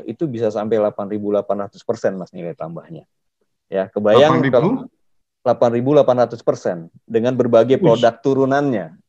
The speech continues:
Speaker 1: gitu ya.
Speaker 2: Hmm.
Speaker 1: Sekarang kita nggak usah ngomongin seribu enam ratus produk gitu turunan. Kita lima belas produk turunan yang bisa diolah dari hasil budidaya tersebut saja, itu sudah bisa memakmurkan desanya, gitu.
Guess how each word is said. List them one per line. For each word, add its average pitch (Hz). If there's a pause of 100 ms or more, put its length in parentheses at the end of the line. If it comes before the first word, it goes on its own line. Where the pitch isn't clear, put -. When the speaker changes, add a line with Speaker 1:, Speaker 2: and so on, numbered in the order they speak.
Speaker 1:
gitu 104
ya. 95 (160)
Speaker 2:
Hmm. 151
Speaker 1:
Sekarang 131
kita 143 (120)
nggak 123
usah 123
ngomongin 127
seribu 120
enam 120
ratus 117
produk 123
gitu 104
turunan. 110 (160)
Kita - (560)
lima 143
belas 147
produk 151
turunan 160
yang 143
bisa 131
diolah 123
dari 110
hasil 113
budidaya 95 (160)
tersebut 101
saja, 123
itu 110
sudah 101
bisa 87
memakmurkan 87
desanya, 80 (160)
gitu. 78